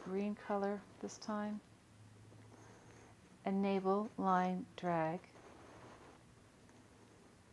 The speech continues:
And so if I want the minimum line of best fit now, I'm going to take it. Oh, you can see I just got the red there by accident.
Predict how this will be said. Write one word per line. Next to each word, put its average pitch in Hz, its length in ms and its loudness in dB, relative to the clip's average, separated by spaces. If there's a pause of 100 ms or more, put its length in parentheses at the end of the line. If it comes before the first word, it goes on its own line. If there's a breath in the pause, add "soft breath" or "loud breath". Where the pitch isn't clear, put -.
(1400 loud breath)
And 214 140 2
so - 180 6
if 233 120 6
I 262 120 10
want 285 440 6
the 226 260 2 (220)
minimum 220 920 10 (160)
line 190 400 2
of 175 120 -2
best 170 360 0
fit - 240 0
now, 165 300 -4 (1080 loud breath)
I'm 202 160 0
going 196 260 2
to - 140 -10
take 233 420 4
it. 220 200 0 (200)
Oh, 196 180 4
you 175 120 2
can 180 140 -4
see 208 220 0
I 185 120 4
just 190 200 -4
got 196 200 -2
the 185 100 -2
red 190 220 2 (100)
there 170 180 2
by 165 240 0 (120)
accident. 185 760 -4